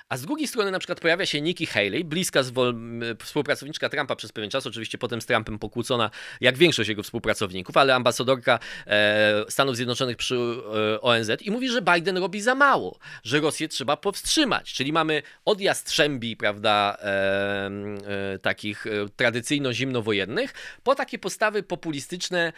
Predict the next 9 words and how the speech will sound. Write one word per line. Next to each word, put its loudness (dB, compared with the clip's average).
dziwne 0
i -8
nie -4
do -2
końca 2
łatwe 0
do, 2
e, 0
wyjaśnienia. -2